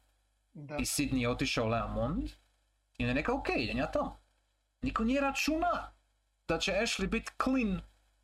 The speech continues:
Speaker 2: koji će zajebat cijelu stvar. Ja. Jer risk breakeri rade za parlament, a parlament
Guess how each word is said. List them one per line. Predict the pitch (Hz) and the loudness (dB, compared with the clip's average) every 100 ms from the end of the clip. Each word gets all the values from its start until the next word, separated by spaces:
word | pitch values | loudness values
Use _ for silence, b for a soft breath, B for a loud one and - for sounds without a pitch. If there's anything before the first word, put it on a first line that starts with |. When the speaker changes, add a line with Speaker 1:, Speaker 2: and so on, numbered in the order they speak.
| _ | _
Speaker 2:
koji | - | -2
će | - | 0
zajebat | 131 147 160 180 | 0 2 2 0
cijelu | - 143 | 2 0
stvar. | - 143 107 - - _ _ _ _ - | 2 0 0 -2 -12 _ _ _ _ -4
Ja. | 104 - - _ _ _ _ _ _ | -4 -4 -16 _ _ _ _ _ _
Jer | 123 110 - B B B | -2 -2 -4 B B B
risk | 120 170 - | -2 0 0
breakeri | 165 180 196 175 160 - - _ | 0 2 2 2 2 -2 -12 _
rade | 127 139 | 0 0
za | 123 127 | 0 0
parlament, | - 101 110 123 240 330 - - - _ _ _ _ _ | 0 0 2 2 2 0 -2 -6 -8 _ _ _ _ _
a | 113 | -4
parlament | - 113 104 117 175 277 | -2 0 0 2 2 0